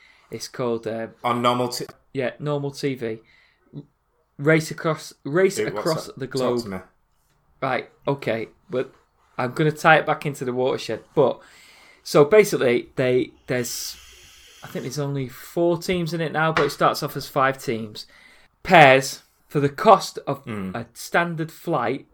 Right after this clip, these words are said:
Speaker 1: from
Speaker 2: Mm.
Speaker 1: London to Singapore,
Speaker 2: Yeah.
Speaker 1: that cost that they have to use it to get to Singapore
Speaker 2: Without going on a
Speaker 1: from
Speaker 2: plane.
Speaker 1: London,
Speaker 2: Oh,
Speaker 1: without going on a
Speaker 2: I've
Speaker 1: plane and with no
Speaker 2: Oh, no, you
Speaker 1: smart-,
Speaker 2: know
Speaker 1: no
Speaker 2: what?
Speaker 1: smartphones.
Speaker 2: <laughs> Again,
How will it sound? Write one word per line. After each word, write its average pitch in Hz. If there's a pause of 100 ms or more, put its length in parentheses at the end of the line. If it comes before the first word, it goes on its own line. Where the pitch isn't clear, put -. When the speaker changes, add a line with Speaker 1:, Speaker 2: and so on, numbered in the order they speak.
Speaker 1:
from 123
Speaker 2:
Mm. 131
Speaker 1:
London 135
to -
Singapore, 139
Speaker 2:
Yeah. - (300)
Speaker 1:
that -
cost - (400)
that -
they 127
have 139
to 139
use 160
it 135 (320)
to 135
get -
to 180
Singapore 170 (300)
Speaker 2:
Without 127
going 92
on 95
a -
Speaker 1:
from 156
Speaker 2:
plane. 151
Speaker 1:
London, 151 (480)
Speaker 2:
Oh, 147
Speaker 1:
without 160
going 196
on 180
a 175
Speaker 2:
I've 127
Speaker 1:
plane 123
and 120
with 120
no 123
Speaker 2:
Oh, 117
no, 117
you 123
Speaker 1:
smart-, -
Speaker 2:
know 135
Speaker 1:
no 135
Speaker 2:
what? 147
Speaker 1:
smartphones. 139 (140)
Speaker 2:
<laughs> -
Again, 131